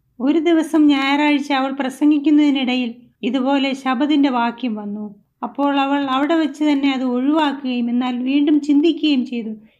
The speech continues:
"എനിക്ക് ഇതിനെക്കുറിച്ച് ആഴമായി പഠിക്കണം." അവർ ഭവനത്തിലേക്ക് മടങ്ങിപ്പോകുന്ന വഴിക്ക്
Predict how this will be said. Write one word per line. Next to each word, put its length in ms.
"എനിക്ക് 300
ഇതിനെക്കുറിച്ച് 580
ആഴമായി 500
പഠിക്കണം." 580
അവർ 220
ഭവനത്തിലേക്ക് 760
മടങ്ങിപ്പോകുന്ന 840
വഴിക്ക് 480